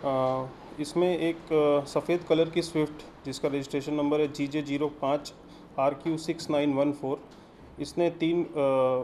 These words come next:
अ, इसने मोटरसाइकिल के साथ इसका एक्सीडेंट हुआ सीधे रास्ते पे। इसमें तीन लोगों की मरने की खबर है अभी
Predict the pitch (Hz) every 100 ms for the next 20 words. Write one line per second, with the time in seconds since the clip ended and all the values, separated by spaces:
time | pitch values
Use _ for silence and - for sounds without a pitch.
0 | 120 - - 135 127 123 - - - -
1 | 170 151 147 160 160 160 165 160 160 151
2 | 151 147 147 131 - 147 165 147 131 180
3 | - - 156 - 147 151 127 - 127 156
4 | 196 - - - - 143 - 165 170 165
5 | 160 170 175 165 165 165 180 135 139 156
6 | 156 135 127 135 123 120